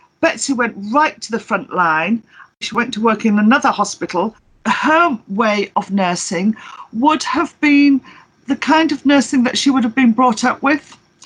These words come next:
Um, she would have worked, um, as a domestic servant, and s-, it would be very much learned on the hoof, as it were.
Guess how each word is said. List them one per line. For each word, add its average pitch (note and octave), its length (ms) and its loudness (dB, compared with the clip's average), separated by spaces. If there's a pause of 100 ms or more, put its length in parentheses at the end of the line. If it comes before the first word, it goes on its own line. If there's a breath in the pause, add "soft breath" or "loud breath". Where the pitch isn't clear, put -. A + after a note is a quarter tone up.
(420 loud breath)
Um, A3+ 440 4
she - 200 -2
would A3+ 140 2
have A3+ 180 -2
worked, B3 420 0 (180)
um, G#3 440 2 (340 loud breath)
as G3 140 -4
a G3 40 0
domestic G#3+ 520 -2
servant, B3 680 0 (240)
and A3+ 180 2
s-, - 180 -8
it A#3+ 160 -2
would A3+ 180 -4
be B3 100 -2
very C4 260 0
much - 280 0 (100)
learned A#3+ 460 2 (240)
on A3+ 140 4
the A3+ 80 2
hoof, A#3+ 300 -2
as G#3 120 -6
it - 140 -6
were. D#3+ 260 0